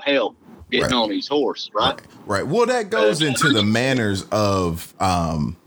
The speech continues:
Speaker 2: of field trialers. You see what I'm saying, right? Like, that
Speaker 1: Yeah.
Speaker 2: is, I, th-, I think people lose track of why scouts were there, because you don't really hear a lot about scouts, um, you know, in, in
Speaker 1: No, they,
Speaker 2: American
Speaker 1: I,
Speaker 2: field nowadays.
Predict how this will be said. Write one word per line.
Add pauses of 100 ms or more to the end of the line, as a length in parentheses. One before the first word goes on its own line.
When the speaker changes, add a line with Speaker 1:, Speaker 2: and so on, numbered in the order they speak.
(140)
Speaker 2:
of
field
trialers. (180)
You
see
what
I'm
saying,
right?
Like, (600)
that
Speaker 1:
Yeah.
Speaker 2:
is,
I,
th-,
I
think
people
lose
track
of
why
scouts
were
there,
because
you
don't
really
hear
a
lot
about
scouts, (180)
um, (960)
you
know,
in,
in
Speaker 1:
No, (100)
they,
Speaker 2:
American
Speaker 1:
I,
Speaker 2:
field
nowadays.